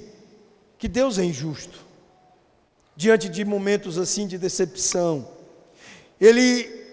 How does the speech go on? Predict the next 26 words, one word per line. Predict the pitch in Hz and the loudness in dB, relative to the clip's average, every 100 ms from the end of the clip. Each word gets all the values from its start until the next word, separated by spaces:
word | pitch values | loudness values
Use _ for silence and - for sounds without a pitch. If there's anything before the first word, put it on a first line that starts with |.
| - - | -12 6
quer | 247 254 | 8 8
que | 262 | 0
você | 208 247 240 247 240 | 0 0 2 0 -2
pense | - 247 269 285 269 240 | -2 -2 0 0 -4 -6
que | 240 240 233 208 - | -6 -4 -4 -6 -12
Deus | 156 269 349 240 | 2 4 4 2
esqueceu | 220 - 233 - 220 | -2 0 0 2 2
de | 185 | 0
você, | 185 202 - 226 185 - - - - - - _ _ _ _ | -4 -4 0 0 0 -4 -16 -20 -20 -20 -20 _ _ _ _
nos | 196 214 | -4 2
momentos | 233 240 240 208 | 4 4 2 -2
em | 226 | -4
que | 180 | -2
as | 214 | -4
pessoas | - 214 - 214 | -2 -4 0 -2
virarem | 185 208 220 214 202 | 0 0 0 0 -4
as | 196 - | -6 -4
costas | 196 214 - 165 - | 0 0 0 -4 -4
para | 160 | -4
você | 151 160 - 185 185 185 - - | -4 -4 -2 2 0 -2 -12 -12
e | 190 | -8
te | 214 | -4
decepcionarem | 196 196 208 - 208 180 185 196 190 | -2 0 0 -2 -4 0 0 0 -2
ou | |
te | 185 190 | -6 -8
machucarem. | 190 - - 190 202 131 | -10 -10 -8 -6 -6 -10